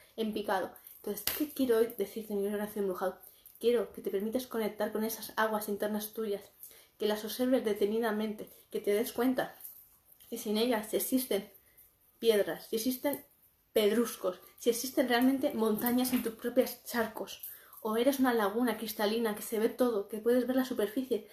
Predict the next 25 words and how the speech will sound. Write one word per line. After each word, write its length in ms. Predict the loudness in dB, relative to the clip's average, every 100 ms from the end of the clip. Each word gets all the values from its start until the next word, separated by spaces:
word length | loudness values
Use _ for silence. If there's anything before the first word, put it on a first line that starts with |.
| -20 -14
ves 100 | -12
hasta 160 | -2 2
los 140 | 2
peces, 380 | 0 -2 -2 -6
lo 80 | -4
ves 220 | -4 -4 0
todo, 180 | 2 2
está 260 | 0 -4
cristalino, 520 | -2 -4 -2 0 0 0
está 240 | 0 2
perfecta, 400 | 0 2 0 0
está 340 | -6 -8 -8 -16 -20 -16 -10
armoniosa, 540 | -4 -2 0 -2 -4
está 320 | -4 -4 0
hermosísima, 880 | 0 0 0 0 0 0 0 -6 -8 -14 -14 -10
o 80 | -8
es 140 | -6 -2
una 180 | 0
agua 300 | 0 0 -2 -8
estancada, 720 | -6 -4 -2 -2 0 -2 -10 _ _
llena 160 | -2 2
de 140 | 4
bichitos, 600 | 2 0 -2 0 -4 -4
llena 280 | -2 0 4
de 260 | 2 2